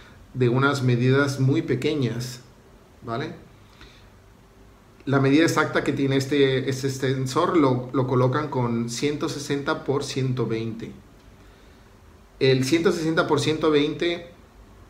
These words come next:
por muy, muy, muy, muy óptica angular grande que le puedas colocar a este sensor, la distancia para hacer las lecturas correctas con grado de eficacia van a ser menores a un metro.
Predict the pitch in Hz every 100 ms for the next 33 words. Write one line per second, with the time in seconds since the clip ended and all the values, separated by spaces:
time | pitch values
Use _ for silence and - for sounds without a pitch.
0 | - 143 131 131 139 165 185 175 156 175
1 | 165 147 151 170 139 127 139 160 165 156
2 | 151 147 - 131 135 123 123 123 120 131
3 | 139 123 - - - - - - - -
4 | 143 135 143 147 139 131 113 131 131 -
5 | 120 117 127 131 127 127 120 113 110 110
6 | 131 147 - - - 127 123 120 - 147
7 | 135 139 135 127 127 139 135 127 139 135
8 | 127 120 117 123 123 139 139 - 120 117
9 | 113 - - - 113 120 131 131 123 113
10 | - 120 127 131 120 127 - - - -
11 | - - - - - - 131 135 131 127
12 | 127 113 120 123 113 110 104 98 78